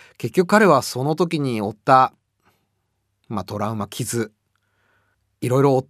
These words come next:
て、かなり苦しい時期過ごすことになりましたけれども、まあ、最終的に蘇ったからね、ハッピーエンドにはなっているんですけれども、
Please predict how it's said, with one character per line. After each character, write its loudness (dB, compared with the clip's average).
て、 2
か -2
な 2
り 2
苦 -2
し -4
い -2
時 -10
期 -12
過 -4
ご -2
す -10
こ -6
と -6
に -8
な -6
り -6
ま -2
し -10
た -4
け -10
れ -10
ど -10
も、 -14
ま -8
あ、 -10
最 2
終 -2
的 0
に 2
蘇 2
っ 4
た -6
か -10
ら -8
ね、 0
ハ -4
ッ -2
ピ -2
ー 6
エ 4
ン 4
ド 0
に -4
は -6
な 2
っ -10
て -2
い 4
る 4
ん 4
で 4
す -8
け -2
れ -2
ど -4
も、 -6